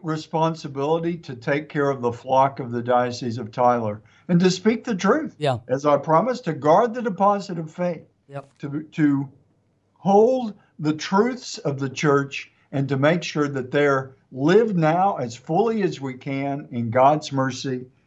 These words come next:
Speaker 1: and passed on to the next generation. So I think what Archbishop Sheen is talking about is who we are.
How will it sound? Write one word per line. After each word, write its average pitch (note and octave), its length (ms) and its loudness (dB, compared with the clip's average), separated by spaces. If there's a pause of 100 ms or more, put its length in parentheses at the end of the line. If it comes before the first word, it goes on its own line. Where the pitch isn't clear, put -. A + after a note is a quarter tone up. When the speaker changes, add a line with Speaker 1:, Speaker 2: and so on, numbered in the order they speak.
Speaker 1:
and A#2+ 220 -4
passed C#3+ 420 2
on C3 280 0
to B2+ 120 -10
the B2 100 -6
next B2 300 -6
generation. A#2+ 720 -2 (280)
So F3 180 4
I F3+ 80 6
think B3+ 220 2
what D#3 360 2 (600)
Archbishop C3+ 600 -6
Sheen D#3+ 360 -4
is B2 160 -6
talking D3 300 2
about C3+ 360 -2
is C#3+ 340 -2 (260)
who A3+ 180 2
we A#3+ 240 2
are. F3 360 0